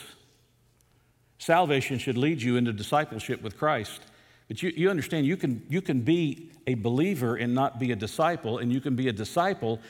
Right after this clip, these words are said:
and not be a believer. You say, "H-, how can you say that, Pastor?" Well, Judas was a disciple, but Judas wasn't a believer in Jesus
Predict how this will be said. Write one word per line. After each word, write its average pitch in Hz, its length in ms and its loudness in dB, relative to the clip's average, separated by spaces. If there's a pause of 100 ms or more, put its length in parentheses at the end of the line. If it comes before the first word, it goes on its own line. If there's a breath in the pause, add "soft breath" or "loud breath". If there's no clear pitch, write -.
and 113 160 -2
not 123 220 0
be 123 100 0
a 113 60 -2
believer. 110 440 -4 (1700 soft breath)
You 127 60 -8
say, 131 360 -6
"H-, 110 160 -8
how 135 340 -10
can 135 160 -6
you 123 100 0
say 185 220 -4
that, 110 180 -6
Pastor?" 98 380 -10
Well, 156 200 -8 (560 soft breath)
Judas 139 540 0
was 120 160 0
a 107 80 -4
disciple, 135 600 -6 (2250)
but 131 80 -2
Judas 147 420 0
wasn't 135 360 2
a - 20 0
believer 120 560 -2
in 110 100 0
Jesus 165 520 -8